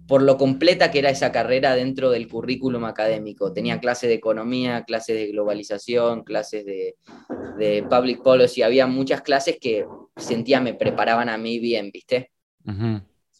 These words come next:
Speaker 2: Bueno, una vez, eh, ve la amiga de tu mamá el post en Facebook,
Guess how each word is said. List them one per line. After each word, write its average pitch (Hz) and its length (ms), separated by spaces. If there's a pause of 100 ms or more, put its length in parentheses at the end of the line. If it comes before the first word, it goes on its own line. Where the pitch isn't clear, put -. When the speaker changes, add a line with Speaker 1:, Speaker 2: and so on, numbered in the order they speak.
(400)
Speaker 2:
Bueno, 139 260
una 160 200
vez, 180 320
eh, 139 260 (1080)
ve 139 440
la 120 240
amiga 151 380
de 127 100
tu 127 160
mamá 127 420 (480)
el 107 300
post 143 320
en 131 120
Facebook, 131 560